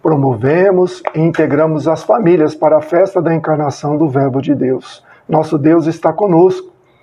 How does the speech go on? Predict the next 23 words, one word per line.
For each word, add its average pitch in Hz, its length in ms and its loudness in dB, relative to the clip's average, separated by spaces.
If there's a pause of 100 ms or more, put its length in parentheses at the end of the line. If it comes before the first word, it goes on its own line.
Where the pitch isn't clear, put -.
(280)
Ele 165 220 4
está 170 460 0
em 180 40 2
nossa 165 340 -2
casa 165 420 0
para 160 260 0
ser 156 260 0
o 156 60 0
nosso 156 340 0
caminho, 156 580 -2 (340)
a 147 120 0
nossa 143 280 0
verdade 139 640 2 (420)
e 165 100 2
a 156 60 2
nossa 151 340 -2
vida. 131 420 0 (680)
Ele 185 220 4
é - 20 6
a 202 80 4
palavra 143 720 0
da 135 180 -4
salvação. 127 680 -6